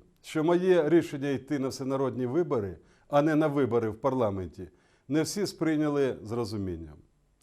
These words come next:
Але я справді не можу інакше.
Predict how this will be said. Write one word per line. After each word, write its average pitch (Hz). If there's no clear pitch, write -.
Але 165
я 160
справді 151
не 127
можу 113
інакше. 92